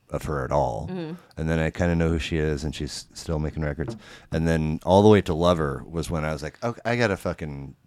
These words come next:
Speaker 1: uh, check this shit out," 'cause
Speaker 2: Yeah.
Speaker 1: she is, a-, and then
Speaker 2: And there's a few on Lover that really, like, started me, like, really being
Speaker 1: You Need to
Speaker 2: into
Speaker 1: Calm
Speaker 2: her.
Speaker 1: Down,
Speaker 2: Yeah.
Speaker 1: Cornelia Street, uh, are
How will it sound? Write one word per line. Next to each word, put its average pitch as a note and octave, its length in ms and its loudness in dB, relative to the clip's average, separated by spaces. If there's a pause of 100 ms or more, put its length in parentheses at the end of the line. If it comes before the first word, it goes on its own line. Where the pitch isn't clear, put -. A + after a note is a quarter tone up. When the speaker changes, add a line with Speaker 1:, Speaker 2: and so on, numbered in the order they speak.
(120)
Speaker 1:
uh, - 60 -20 (880)
check - 260 -2
this D#2 140 -4
shit C#2 200 0
out," B1+ 220 -2
'cause - 140 -2
Speaker 2:
Yeah. C#3 120 0
Speaker 1:
she G2 200 4
is, D2+ 320 2 (640)
a-, F2 160 -2 (100)
and G2+ 160 8
then A2+ 200 8
Speaker 2:
And D3 80 4
there's G#3+ 120 2
a G#3 60 -4
few A#3+ 240 2
on F#3 140 2
Lover E3 260 2
that C#3+ 160 -6
really, D#3+ 260 -2
like, C#3 220 -6
started D3 400 -4
me, D3+ 160 -6
like, C3+ 240 -8 (340)
really D#3+ 300 -6
being D#3 180 -4
Speaker 1:
You F#2 60 0
Need F#2+ 160 2
to F#2+ 60 0
Speaker 2:
into - 80 -4
Speaker 1:
Calm G2+ 200 6
Speaker 2:
her. F#2 40 2
Speaker 1:
Down, F2+ 640 4
Speaker 2:
Yeah. - 80 -20
Speaker 1:
Cornelia F2+ 480 6
Street, E2+ 680 2 (500)
uh, F2 60 -2
are E2 380 2